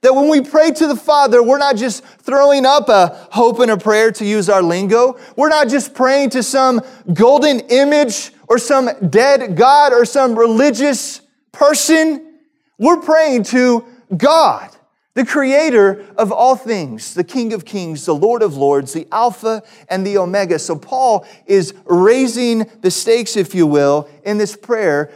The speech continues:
by focusing his reader's attention on who this prayer is to.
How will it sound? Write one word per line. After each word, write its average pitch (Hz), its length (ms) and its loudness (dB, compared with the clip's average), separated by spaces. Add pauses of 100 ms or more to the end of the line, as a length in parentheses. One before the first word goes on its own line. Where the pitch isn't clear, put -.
by 196 160 -2
focusing 254 840 -4 (180)
his 220 320 -4
reader's 247 440 -2
attention 170 720 -8 (220)
on 180 160 -2
who 190 800 2
this 180 200 -2
prayer 147 680 -2 (340)
is 139 220 -10
to. 269 420 -8